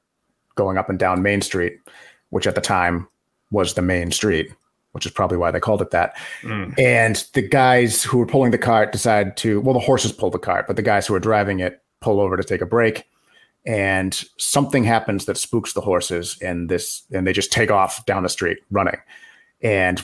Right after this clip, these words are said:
Speaker 1: one of the guys has his leg hanging out. One of the bodies has a leg hanging out of the back, and it gets snagged on something in the road. And it just pulls him and every other body out all over the street,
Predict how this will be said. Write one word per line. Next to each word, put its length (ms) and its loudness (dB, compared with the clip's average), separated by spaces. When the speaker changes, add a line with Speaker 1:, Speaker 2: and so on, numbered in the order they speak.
Speaker 1:
one 120 2
of 60 0
the 80 0
guys 260 2
has 100 -2
his 140 -6
leg 260 2
hanging 240 2
out. 280 0
One 120 -2
of 60 -4
the 40 -4
bodies 380 2
has 120 -8
a 40 -4
leg 200 0
hanging 220 0
out 100 2
of 60 -4
the 60 -6
back, 320 2
and 100 -4
it 60 -4
gets 160 -2
snagged 460 2
on 100 -2
something 300 -4
in 60 -4
the 100 -2
road. 380 0
And 340 0
it 140 -2
just 360 -8
pulls 400 0
him 540 2
and 240 -4
every 320 4
other 220 2
body 420 0
out 220 0
all 200 4
over 160 2
the 100 -2
street, 360 -4